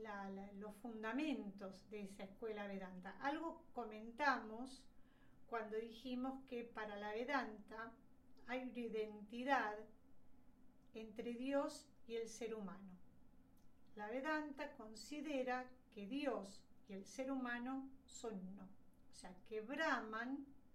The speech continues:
ese Dios universal, y Atman, el Dios, el, el Dios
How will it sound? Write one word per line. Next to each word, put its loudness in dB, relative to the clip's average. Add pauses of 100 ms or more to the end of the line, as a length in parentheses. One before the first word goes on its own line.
(480)
ese -8
Dios -2
universal, 0 (720)
y 4
Atman, 4 (680)
el -6
Dios, -4 (400)
el, -2 (540)
el -2
Dios 2